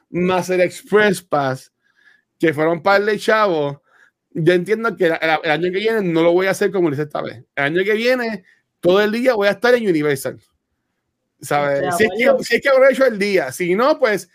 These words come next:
Speaker 1: llego ese mismo día, me voy para el mall de shopping o lo que sea,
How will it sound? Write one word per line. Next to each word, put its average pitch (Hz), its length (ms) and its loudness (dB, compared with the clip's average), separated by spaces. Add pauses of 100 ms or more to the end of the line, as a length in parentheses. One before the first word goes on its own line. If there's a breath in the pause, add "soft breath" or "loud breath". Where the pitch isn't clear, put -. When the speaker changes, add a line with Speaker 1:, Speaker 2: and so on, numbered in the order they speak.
(300 soft breath)
Speaker 1:
llego 202 320 2
ese 254 160 2
mismo 262 380 0
día, 240 580 -2
me 185 100 -2
voy 175 160 2
para 226 200 0
el 226 60 -4
mall 233 280 2
de 233 100 2
shopping 233 440 0
o 226 80 -4
lo 226 120 -2
que 220 140 -6
sea, 226 480 -2